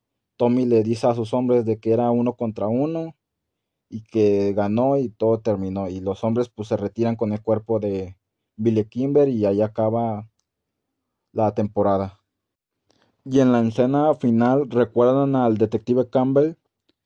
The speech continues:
eh, y Grace. El detective Campbell en una escena quería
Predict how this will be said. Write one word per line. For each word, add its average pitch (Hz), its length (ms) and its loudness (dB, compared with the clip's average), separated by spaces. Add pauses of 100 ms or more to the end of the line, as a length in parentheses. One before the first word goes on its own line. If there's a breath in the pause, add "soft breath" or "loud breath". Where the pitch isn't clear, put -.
(600)
eh, 110 560 6 (220)
y 113 260 0
Grace. 127 560 2 (460)
El 120 260 4
detective 123 480 0
Campbell 139 480 2
en 113 420 2
una 123 180 0
escena 143 500 -2 (580)
quería 120 880 4